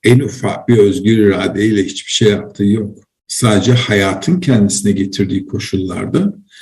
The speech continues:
hesap yapıyor. Nerede haz, nerede daha az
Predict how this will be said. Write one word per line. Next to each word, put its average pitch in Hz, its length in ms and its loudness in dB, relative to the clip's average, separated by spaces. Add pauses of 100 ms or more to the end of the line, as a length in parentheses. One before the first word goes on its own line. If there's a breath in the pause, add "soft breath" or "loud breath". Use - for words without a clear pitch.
(260 loud breath)
hesap - 500 0
yapıyor. 98 420 0
Nerede 107 560 2 (440)
haz, - 680 -2 (160)
nerede 101 340 0
daha 120 440 -2
az 113 520 0